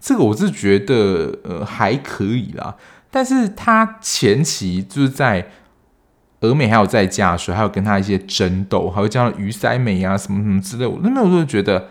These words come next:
还 OK。可是后来她跟俄美的关系就有时候突然变好，我想说他们两个之间的互动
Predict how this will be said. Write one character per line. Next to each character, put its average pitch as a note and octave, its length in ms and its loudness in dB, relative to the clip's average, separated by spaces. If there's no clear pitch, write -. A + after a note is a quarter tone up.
还 F2+ 220 0
OK。 G2 520 -2
可 A#2 140 -4
是 A#3+ 220 2
后 A3+ 320 4
来 F3+ 220 0
她 E3 180 -2
跟 F3+ 320 2
俄 G#2+ 180 2
美 D3 180 4
的 F2+ 140 0
关 A2 260 2
系 A2 300 -4
就 D3 480 -2
有 G#2+ 80 -4
时 G2+ 80 2
候 A3+ 80 8
突 A3 220 0
然 B2 160 4
变 A#2 260 2
好， G2 120 2
我 C3+ 60 0
想 G2+ 200 0
说 C3 140 -4
他 D#3+ 120 0
们 F3+ 80 4
两 F2 160 -2
个 F2+ 60 -4
之 G#2+ 120 -10
间 A#2+ 160 -2
的 G#2 80 0
互 G2 240 -6
动 F#2 280 0